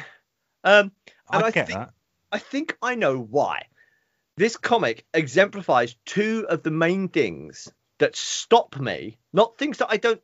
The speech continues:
Speaker 1: necessarily don't like, but two of the things that stop me liking comics. The
Speaker 2: Right.
Speaker 1: first one, this is the one that's gonna trigger people, is the art style. And I've seen online people raging about this, like,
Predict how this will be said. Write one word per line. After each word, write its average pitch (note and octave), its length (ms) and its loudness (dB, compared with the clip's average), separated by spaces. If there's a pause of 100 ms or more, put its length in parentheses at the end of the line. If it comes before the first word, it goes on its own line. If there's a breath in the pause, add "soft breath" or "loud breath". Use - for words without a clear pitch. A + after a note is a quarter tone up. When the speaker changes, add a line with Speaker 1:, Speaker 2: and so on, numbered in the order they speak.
Speaker 1:
necessarily F#3+ 500 -4
don't F#3 240 0
like, C#3+ 360 2
but C#3+ 160 -4
two F#3 120 0
of F#3 40 2
the F3+ 80 -4
things F3 240 -2
that C#3 60 -18
stop - 580 0
me B2+ 180 -2
liking B2+ 520 0 (600)
comics. - 520 0 (1120)
The - 80 -10
Speaker 2:
Right. E3+ 240 6
Speaker 1:
first - 240 2
one, D3+ 380 0
this E3 200 0
is E4 120 4
the F#3+ 80 -4
one F3 140 4
that's C#3+ 140 -10
gonna C3 180 -6
trigger A#2 260 -8
people, F#2+ 380 -14 (340 soft breath)
is C#3 140 -4
the E3+ 200 -2
art C#3+ 320 2
style. E2+ 500 -4 (680 soft breath)
And D3+ 160 6
I've G3 300 6
seen G3+ 300 0
online D3+ 520 2
people C#3+ 520 -2
raging D3 560 6
about C3 320 0
this, B2 200 -8
like, B2 160 -2